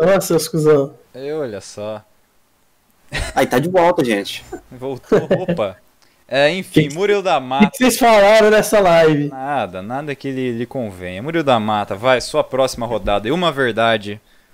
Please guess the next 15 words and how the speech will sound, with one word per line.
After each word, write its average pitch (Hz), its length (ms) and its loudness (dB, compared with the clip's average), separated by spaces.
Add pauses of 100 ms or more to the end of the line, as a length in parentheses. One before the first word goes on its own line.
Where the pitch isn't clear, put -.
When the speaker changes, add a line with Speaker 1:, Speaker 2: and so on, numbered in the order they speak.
(120)
Speaker 2:
uma 123 200 -2
mentira. 85 920 -6 (1800)
Speaker 1:
Tá, - 240 2
é. 127 640 2 (1500)
Primeiro, 165 460 4
essa, 139 260 0
essas 196 340 2
são 208 140 4
duas 226 200 4
histórias 220 360 2
de 220 80 -6
bêbado. 131 480 -2 (920)
Speaker 2:
Opa, 131 400 -8
gosto 117 360 -2
muito. 98 380 -14